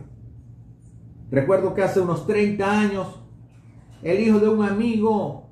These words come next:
se llevó un juguete pequeño de mi hijo.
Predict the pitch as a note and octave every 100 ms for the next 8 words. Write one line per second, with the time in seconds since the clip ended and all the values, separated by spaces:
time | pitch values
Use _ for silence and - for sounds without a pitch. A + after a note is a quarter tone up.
0 | - - G#3 F#3 F#3+ G#3 A3+ G#3 G#3 G#3
1 | G#3 G3+ G3+ F3+ - G#3 G3+ G3+ F3+ F3
2 | E3 E3 C#3+ G#2 - -